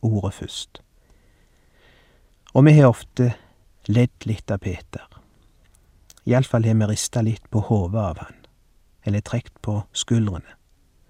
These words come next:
Han var så impulsiv og spontan.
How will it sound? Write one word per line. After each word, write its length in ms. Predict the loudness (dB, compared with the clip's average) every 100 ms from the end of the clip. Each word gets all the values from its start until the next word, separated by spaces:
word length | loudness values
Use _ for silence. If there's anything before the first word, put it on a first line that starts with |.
| _ _ _ _ _ _ _ _ _ _ _ 2 6
Han 80 |
var 160 | 6 6
så 160 | 2 2
impulsiv 720 | 4 4 4 -2 -2 -6 -6 -8
og 160 | -10
spontan. 640 | -8 -2 -2 0 -2 -2